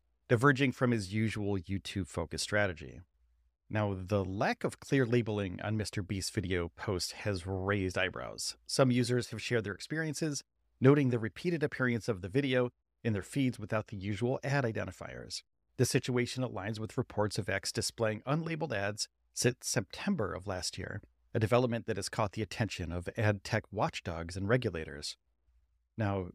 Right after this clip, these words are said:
the organization, quote, "Check My Ads" filed a complaint with the F T C, highlighting concerns about X's transparency with ad labeling. This points to increasing scrutiny over how social media platforms manage and disclose advertising content,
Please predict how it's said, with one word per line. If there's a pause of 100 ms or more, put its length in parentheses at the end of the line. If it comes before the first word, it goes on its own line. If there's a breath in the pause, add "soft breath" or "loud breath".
the
organization, (280)
quote, (100)
"Check
My
Ads" (280)
filed
a
complaint
with
the
F
T
C, (160)
highlighting
concerns
about
X's
transparency
with
ad
labeling. (580)
This
points
to
increasing
scrutiny
over
how
social
media
platforms
manage
and
disclose
advertising
content,